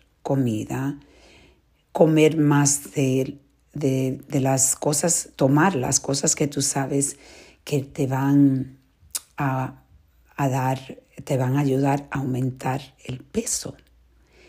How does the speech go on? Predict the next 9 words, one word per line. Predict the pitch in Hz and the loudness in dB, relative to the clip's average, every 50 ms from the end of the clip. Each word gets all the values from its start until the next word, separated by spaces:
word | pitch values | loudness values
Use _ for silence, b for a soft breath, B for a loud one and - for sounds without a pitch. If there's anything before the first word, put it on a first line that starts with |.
| b b b b b b b b b b - | b b b b b b b b b b -2
Y | 165 170 160 156 156 156 151 151 147 147 139 143 - - - - _ _ _ _ _ _ _ - | 0 2 4 4 6 6 4 4 4 2 2 0 -4 -10 -20 -20 _ _ _ _ _ _ _ -2
muchas | 160 165 165 - 190 185 - - | 0 0 2 2 2 0 2 2
personas, | - 160 147 - 180 180 180 175 175 | 0 0 2 4 4 4 4 2 0
por | - - 165 156 | -2 -2 0 2
un | 156 165 | 4 4
ejemplo, | 165 160 160 160 160 156 151 - 143 | 4 4 4 4 2 2 2 0 0
yo | 147 143 143 | 0 0 0
tengo | - 151 147 147 143 | 0 0 0 0 0
una | 156 156 151 147 143 143 - - | 0 0 0 0 -2 -4 -8 -12